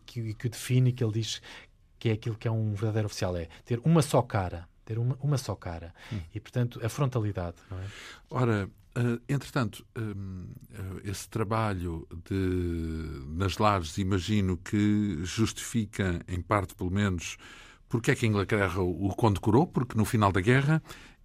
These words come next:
Speaker 2: ele é condecorado como comandante do Império Britânico.
Speaker 1: É verdade, porque Humberto Delgado teve um papel muito interessante também nos,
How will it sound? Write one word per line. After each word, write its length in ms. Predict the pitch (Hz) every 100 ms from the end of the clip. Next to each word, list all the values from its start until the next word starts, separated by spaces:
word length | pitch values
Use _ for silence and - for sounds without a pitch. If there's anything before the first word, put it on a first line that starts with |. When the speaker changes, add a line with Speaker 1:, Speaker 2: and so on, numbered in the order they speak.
| -
Speaker 2:
ele 500 | 135 143 147 151 -
é 80 | 131
condecorado 800 | 127 139 131 - 131 135 139 135
como 400 | - 143 135 139
comandante 580 | 127 131 131 131 131 131
do 160 | 123 131
Império 480 | 123 123 139 139
Britânico. 800 | 131 139 139 135 143 123 - - -
Speaker 1:
É 240 | 127 131
verdade, 440 | 123 123 131 123 113
porque 320 | 120 110 120 113 - - 104 98
Humberto 440 | 120 120 131 127
Delgado 200 | 120 123
teve 140 | 131 127
um 60 |
papel 240 | 120 - 113
muito 220 | 123 131
interessante 420 | 123 - 127 123
também 320 | - 120 127
nos, 260 | 131 131